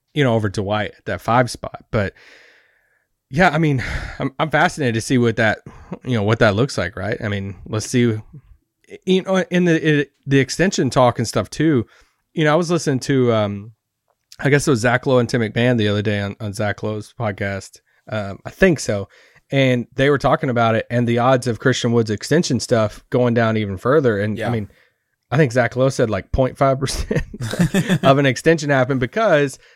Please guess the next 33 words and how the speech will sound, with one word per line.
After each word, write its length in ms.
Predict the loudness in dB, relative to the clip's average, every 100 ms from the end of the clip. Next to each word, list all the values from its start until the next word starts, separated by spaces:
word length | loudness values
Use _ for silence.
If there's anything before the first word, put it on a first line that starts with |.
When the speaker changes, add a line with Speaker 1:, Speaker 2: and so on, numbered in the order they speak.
| _
Speaker 1:
now 680 | -4 0 2 2 2 2 -2
their 220 | -2 0 0
plan 340 | 0 0 0
B 320 | 2 2 0
is 220 | 0 -2 0
the 100 | 2
cap 240 | 2 2
space, 420 | -2 -8 -8 -20 -20 _
right? 240 | -2 2 2
Like, 220 | 0 -4
Speaker 2:
Right. 220 | -8 -12 _ _ -4
Speaker 1:
and, 220 | 0 0 0
and 120 | 2
if 120 | 2
he 80 | 2
signs 260 | 2 2 2
the 80 |
extension 420 | 0 2 0 0 0
now, 500 | 2 2 2 0 -4 _ _ -6
then 260 | -2 0
that's 220 | 0 0 0
cutting 360 | 0 2 2
into 340 | 0 0 0 2
that 220 | 2 2
max 280 | 0 0 2
cap 240 | 2 2
space 280 | 0 0 0
in 160 | -6
case 400 | -6 0 2 2
Kyrie 360 | 0 0 2 0
Irving 300 | -2 -4 -8
walks. 400 | -8 -8 -8 -10
So, 320 | -6 -6 -8